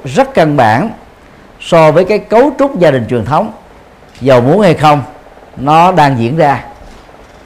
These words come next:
Và con người, à, trên toàn hành tinh chúng ta đó gần như là phải học tập cách thách thức để, à,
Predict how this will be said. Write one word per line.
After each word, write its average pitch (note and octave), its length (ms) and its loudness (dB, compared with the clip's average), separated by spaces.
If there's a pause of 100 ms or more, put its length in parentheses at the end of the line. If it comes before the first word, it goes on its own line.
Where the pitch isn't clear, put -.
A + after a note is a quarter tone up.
(180)
Và B2 140 0
con C#3+ 220 0
người, B2 340 4
à, A2+ 220 2 (440)
trên D3 220 2
toàn A#2+ 240 0
hành A#2 260 -4
tinh C#3+ 180 0
chúng E3+ 120 -4
ta D3 240 2
đó D#3 140 -2 (1200)
gần B2+ 200 0
như C#3 160 2
là A2+ 400 2
phải C#3 200 -4
học B2+ 280 -2
tập A2+ 180 -2
cách F#3 220 -4
thách A#3 180 -4
thức A#3 240 -2 (480)
để, A#2+ 500 2
à, C#3 340 2